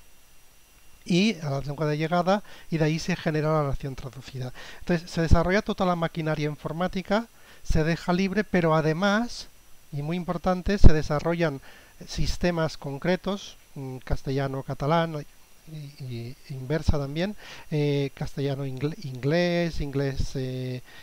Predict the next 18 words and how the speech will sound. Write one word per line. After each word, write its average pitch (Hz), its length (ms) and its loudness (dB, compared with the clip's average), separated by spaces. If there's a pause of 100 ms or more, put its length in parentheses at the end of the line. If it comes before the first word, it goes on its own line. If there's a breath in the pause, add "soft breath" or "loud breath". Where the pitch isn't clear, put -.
castellano, 165 800 -2
también 135 320 -4
con 143 160 -6
el 135 80 -4
portugués, 135 840 0
español, 175 880 -2 (240 loud breath)
francés, 143 340 2
español, 151 640 -6
catalán, 135 340 -2
español. 160 380 -4
Se 160 320 -2
empiezan 175 360 -2
a - 20 0
desarrollar 170 580 0
sistemas 160 760 -2
que - 140 -2
en 156 140 -4
principio 156 640 -2